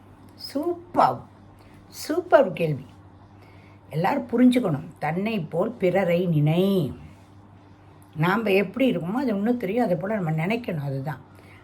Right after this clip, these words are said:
அதனால நீயா நானா விமர்சனம்ங்கிறத விஷயத்துல வந்து நான் எதேச்சியா தான் பார்க்குறேன். எப்பயாவது டைம், ஏன்னா டைம் கிடையாது. டைம் கிடைக்கிற போது பார்க்குறப்போ இந்த ஐநூத்தி பதினஞ்சாவது எபிசோட்ல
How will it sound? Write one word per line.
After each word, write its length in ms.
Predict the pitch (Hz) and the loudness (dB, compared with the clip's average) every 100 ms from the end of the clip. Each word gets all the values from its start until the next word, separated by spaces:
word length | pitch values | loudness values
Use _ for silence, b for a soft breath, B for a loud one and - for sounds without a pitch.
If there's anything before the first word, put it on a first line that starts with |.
| B | B
அதனால 260 | 156 208 | -2 2
நீயா 320 | 175 185 269 359 | 2 2 0 2
நானா 240 | 233 190 | 0 0
விமர்சனம்ங்கிறத 1500 | 165 156 165 156 160 160 165 175 170 170 170 170 156 151 160 | 0 0 -2 -2 -4 -4 -6 -4 -2 0 2 2 2 0 -2
விஷயத்துல 360 | - 190 185 | 2 2 4
வந்து 200 | 175 202 | 2 2
நான் 180 | 220 202 | 2 2
எதேச்சியா 720 | 262 254 285 - 339 262 269 | 4 6 4 6 4 6 4
தான் 20 | |
பார்க்குறேன். 500 | 254 233 247 226 160 | 4 2 4 2 2
எப்பயாவது 440 | 160 160 175 214 220 | 0 0 2 2 0
டைம், 280 | 185 175 208 | 2 2 2
ஏன்னா 300 | 196 202 240 | 0 0 -2
டைம் 260 | 185 202 226 | 0 -2 -2
கிடையாது. 460 | 190 147 139 123 B B B B | 0 0 -2 -6 B B B B
டைம் 280 | 202 220 247 | 4 6 6
கிடைக்கிற 260 | 214 190 196 | 4 2 -2
போது 260 | 220 190 | -2 0
பார்க்குறப்போ 260 | 180 180 240 | 0 0 -4
இந்த 160 | 359 | 2
ஐநூத்தி 420 | 190 190 233 - 165 | 2 2 -2 -6 -2
பதினஞ்சாவது 600 | 170 170 160 160 156 156 | 0 0 0 2 2 0
எபிசோட்ல 560 | 175 160 160 156 262 | -4 -2 -2 2 0